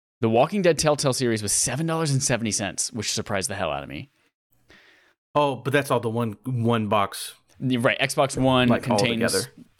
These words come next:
Speaker 1: all five of the games plus the, like, expansion thing that came out in
Speaker 2: Seven dollars.
Speaker 1: four hundred days. We Happy
Speaker 2: Okay.
Speaker 1: View was two dollars and twenty cents trade in, and Gears
Speaker 2: Mm-hmm.
Speaker 1: five was three dollars and thirty,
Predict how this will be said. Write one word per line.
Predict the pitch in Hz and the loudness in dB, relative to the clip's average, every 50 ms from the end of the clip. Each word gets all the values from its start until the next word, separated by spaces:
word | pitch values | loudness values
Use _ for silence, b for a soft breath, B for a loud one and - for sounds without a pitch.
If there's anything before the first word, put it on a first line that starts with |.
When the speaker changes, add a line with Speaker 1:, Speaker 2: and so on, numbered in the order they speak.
| _ _ - | _ _ -2
Speaker 1:
all | 131 120 110 110 | 0 0 2 2
five | - 123 113 110 107 | 2 0 0 0 0
of | 107 | 0
the | 107 110 104 | -2 0 0
games | 107 107 104 104 107 104 | 0 0 0 0 -2 -4
plus | - - 113 110 - - | -4 -2 -2 -2 -2 -2
the, | 113 104 104 101 98 104 - - | 0 0 0 0 -2 -4 -8 -10
like, | - 107 101 - | -10 -12 -10 -10
expansion | - - 104 92 92 90 98 117 | -8 -8 -6 -6 -6 -6 -6 -4
thing | - - | -4 -2
that | 143 - | -2 0
came | 240 233 165 | 0 0 0
out | 147 | 0
in | 190 - | 0 -2
Speaker 2:
Seven | 120 110 | -4 -8
dollars. | 107 - | -8 -8
Speaker 1:
four | - 107 | -6 -4
hundred | 101 107 101 98 95 | -4 -4 -4 -6 -6
days. | 95 95 104 104 98 - - _ _ b b b b B B B B B B B B B B B B B B B B B 131 | -6 -8 -6 -6 -8 -10 -10 _ _ b b b b B B B B B B B B B B B B B B B B B 2
We | 139 147 | 4 4
Happy | 170 170 170 - 123 | 4 4 2 0 -2
Speaker 2:
Okay. | 127 139 | -2 0
Speaker 1:
View | 165 180 | 0 2
was | 160 131 - | 2 2 0
two | - - - 233 | 0 -2 -2 0
dollars | 208 165 120 117 117 117 | 2 2 2 0 -2 -6
and | 110 113 | -8 -6
twenty | 143 165 147 | -6 -4 -2
cents | 139 - 165 165 131 - - - - - - - - | -2 -2 -2 -2 -2 -2 -2 -2 -4 -6 -8 -8 -4
trade | - 180 165 170 | -4 -2 -2 -2
in, | 185 185 185 190 190 - _ _ _ - | -2 -4 -4 -6 -8 -10 _ _ _ -4
and | 117 110 113 104 | -2 -2 0 0
Gears | 104 117 127 127 104 | 2 2 2 2 2
Speaker 2:
Mm-hmm. | 98 | 2
Speaker 1:
five | 101 120 123 123 110 | 2 2 2 2 0
was | 104 101 - | -4 -6 -8
three | - _ - 113 113 120 | -10 _ -4 -2 -2 0
dollars | 120 113 113 120 120 120 | 0 0 0 0 -2 -4
and | - 113 113 - - | -6 -6 -6 -6 -6
thirty, | - - 90 76 - - - | -6 -4 -4 -4 -6 -8 -14